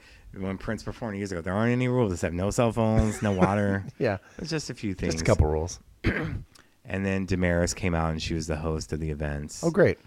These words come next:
Speaker 1: I spoke with Damaris for a little bit, and she was telling me, like, uh, you know, basically how much Prince would talk about me and trust me and stuff like that.
Speaker 2: Oh, wow.
Speaker 1: Being like,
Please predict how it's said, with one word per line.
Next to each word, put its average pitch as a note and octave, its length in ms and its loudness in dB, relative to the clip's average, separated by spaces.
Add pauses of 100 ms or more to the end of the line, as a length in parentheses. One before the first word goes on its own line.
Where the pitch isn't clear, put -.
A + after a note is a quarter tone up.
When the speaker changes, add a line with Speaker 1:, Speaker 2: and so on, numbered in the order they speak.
(300)
Speaker 1:
I - 60 -6
spoke D#2 220 -4
with D2 120 -6
Damaris D#2 400 -6
for - 120 -12
a D#2 40 -6
little D2 180 -8
bit, D2 320 -8
and D2+ 200 -14
she - 120 -14
was D2+ 100 -12
telling D2 220 -10
me, D2 140 -10
like, D2 280 -12 (880)
uh, - 380 -16 (1080)
you E2 140 -6
know, D#2+ 100 -4
basically D#2+ 400 -4
how D#2 140 -4
much D2+ 220 -8
Prince - 380 -6
would D2 140 -10
talk D2+ 220 -10
about D2 260 -8
me D2+ 180 -10
and D2 140 -10
trust D2 380 -10
me C#2+ 120 -10
and D2 140 -12
stuff - 220 -14 (100)
like - 160 -14
that. C#2+ 340 -12
Speaker 2:
Oh, D#2 240 -6
wow. D2+ 300 -6 (840)
Speaker 1:
Being D2+ 220 -12
like, D#2 280 -14